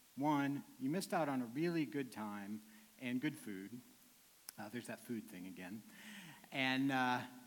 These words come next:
two, you'll have to picture some other situation like the one I'm gonna describe. So you've been in a room, maybe it's work-related, maybe it's, uh, school, classroom, but you're in a room,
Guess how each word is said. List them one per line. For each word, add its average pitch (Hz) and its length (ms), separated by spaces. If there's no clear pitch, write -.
two, 180 580
you'll 175 200
have 208 180
to 247 80
picture 196 400
some 180 400
other 147 320
situation 110 760
like 151 360
the 147 80
one 131 200
I'm 123 160
gonna 110 200
describe. 90 600
So - 180
you've 151 360
been 226 180
in 240 100
a 220 60
room, 135 560
maybe 165 380
it's - 180
work-related, 127 1040
maybe 151 500
it's, - 360
uh, 104 240
school, 147 800
classroom, 131 880
but 127 180
you're 175 120
in 226 80
a 226 60
room, 143 640